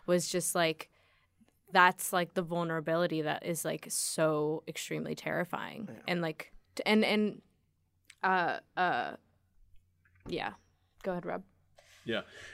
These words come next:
Speaker 3: Uh, this is where I actually really start to think this movie's extremely clever and smart. And this is where the movie fully won me over. It was the way different violences are depicted.
Speaker 2: Yeah.
Speaker 3: Uh, so you'll note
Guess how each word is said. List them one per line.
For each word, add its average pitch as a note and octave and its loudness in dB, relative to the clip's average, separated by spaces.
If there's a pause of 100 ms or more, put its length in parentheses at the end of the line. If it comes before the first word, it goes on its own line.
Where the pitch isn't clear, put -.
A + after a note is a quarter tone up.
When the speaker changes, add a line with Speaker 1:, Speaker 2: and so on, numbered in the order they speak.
(160)
Speaker 3:
Uh, C3+ 8
this A3 0
is B3+ 2
where G#3 8
I D#3+ 12
actually C#3 6
really A2 0
start A2 0
to - -16
think G#2+ -4
this G#2+ -10
movie's F#2+ -4 (560)
extremely C#3 4
clever F#2+ -2
and F2 -10
smart. - -10 (300)
And G2 -2 (160)
this G#2+ -8
is A2 -6
where A2 0
the G#2 -2
movie F#2+ -4
fully F#2 -4
won E2 -8
me D#2 -10
over. C#2+ -12 (520)
It C3+ 2
was C3+ 2
the B2 4
way B2+ 4
different C3+ 0
violences G#2 -2
are F2 -6
depicted. - -14
Speaker 2:
Yeah. A2 -2 (520)
Speaker 3:
Uh, B2 6
so D3+ 8 (380)
you'll F3 8
note E3+ 8